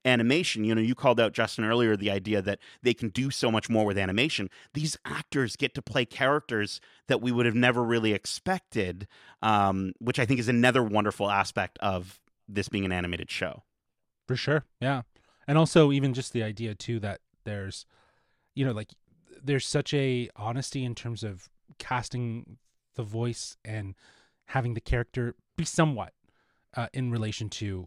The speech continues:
Speaker 2: the, the voice actor. But to your point, Alan the Alien is obviously a very unique character, um,
Speaker 1: Mm-hmm.
Speaker 2: and to have someone like Seth Rogen voice that character is, is, is great. And yeah, he's, uh, definitely a highlight for, for these four episodes that, that delivers.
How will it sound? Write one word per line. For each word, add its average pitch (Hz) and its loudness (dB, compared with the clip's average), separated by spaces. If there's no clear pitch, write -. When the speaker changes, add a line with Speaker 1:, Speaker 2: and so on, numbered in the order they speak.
Speaker 2:
the, 113 -6
the 117 -10
voice 104 -8
actor. 92 -10
But 98 -12
to - -6
your 123 -2
point, 113 -4
Alan 127 0
the 107 -6
Alien 101 -8
is 95 -10
obviously 101 -8
a 98 -8
very 101 -6
unique 95 -10
character, 120 -6
um, 107 -4
Speaker 1:
Mm-hmm. 98 -2
Speaker 2:
and 113 -2
to 110 -4
have 113 -2
someone 113 -4
like 104 -6
Seth - -6
Rogen 98 -8
voice 95 -8
that 92 -10
character 101 -10
is, 92 -12
is, 95 -10
is 110 -6
great. 101 -6
And 95 -10
yeah, 104 -6
he's, 104 -10
uh, 101 -4
definitely 120 -4
a 101 -4
highlight 101 -8
for, 92 -10
for - -10
these 95 -8
four 98 -8
episodes 95 -10
that, 95 -10
that 107 -4
delivers. 98 -8